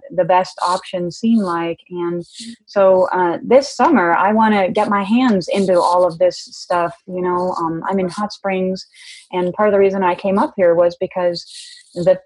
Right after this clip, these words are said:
Speaker 1: folks in Missoula that I had been planning on collaborating with, I mean, with the isolation, it just all became impossible. And I just felt that my project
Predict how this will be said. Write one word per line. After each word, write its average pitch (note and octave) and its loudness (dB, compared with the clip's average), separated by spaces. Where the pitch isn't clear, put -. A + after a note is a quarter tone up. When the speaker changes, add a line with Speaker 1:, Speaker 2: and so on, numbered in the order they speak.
Speaker 1:
folks G#3 2
in G3 -2
Missoula G3 4
that F3+ 2
I F3 2
had F3+ -6
been F3 -4
planning F#3 -4
on F3 -2
collaborating G3+ 2
with, G#3 0
I F3+ -6
mean, F#3 -2
with F3+ -6
the F#3 -6
isolation, F#3 0
it F3 -6
just F3 -8
all E3+ 0
became F3 -6
impossible. E3+ -4
And F#3+ -2
I F#3+ 4
just F#3+ 0
felt F3+ 2
that E3 -4
my F3 -4
project F3+ 0